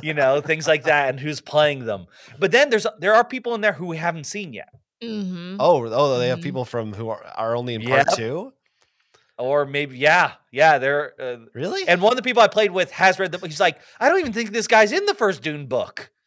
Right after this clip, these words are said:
Speaker 1: Like, one of the playable characters, or he could not remember.
Speaker 3: Now I'm thinking they
Speaker 2: Mm.
Speaker 3: must have been a deleted scene or something, though, 'cause they hadn't even, like, filmed, they haven't filmed part two yet, so where would they get the source for the illustration if there wasn't an actor already?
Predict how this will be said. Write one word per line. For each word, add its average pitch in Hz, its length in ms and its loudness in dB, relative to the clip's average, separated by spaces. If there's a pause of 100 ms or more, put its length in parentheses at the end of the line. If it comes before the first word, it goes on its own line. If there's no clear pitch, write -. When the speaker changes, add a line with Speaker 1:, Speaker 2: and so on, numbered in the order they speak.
(480)
Speaker 1:
Like, 131 120 -6
one 139 100 -6
of 135 60 -6
the 123 60 -8
playable 127 300 -4
characters, 104 520 -10
or 123 100 -6
he 147 140 -10
could 147 160 -12
not 110 180 -8
remember. 87 420 -16 (160)
Speaker 3:
Now 208 160 -4
I'm 254 80 -6
thinking 226 260 -6
they 160 100 0
Speaker 2:
Mm. - 20 -2
Speaker 3:
must 147 260 0
have 135 80 -8
been 135 120 -4
a 127 60 -4
deleted 113 460 -8
scene 104 180 -10
or 92 60 -8
something, 98 360 -8
though, 90 140 -10
'cause 117 140 -12
they 156 140 -4
hadn't 160 260 -4
even, 117 480 -8 (120)
like, 110 200 -6
filmed, 147 500 -6
they 135 120 -2
haven't 135 260 -2
filmed 214 300 -8
part 101 200 -6
two 117 140 -8
yet, 95 200 -8
so 117 140 -8
where 135 160 -4
would 151 120 -4
they 131 140 -4
get 131 260 -4
the 117 200 -4
source 147 560 -6
for 120 160 -10
the 107 380 -8 (100)
illustration 139 640 -8
if 92 80 -14
there 101 140 -10
wasn't 110 300 -6
an 98 60 -12
actor 104 440 -8
already? 87 460 -12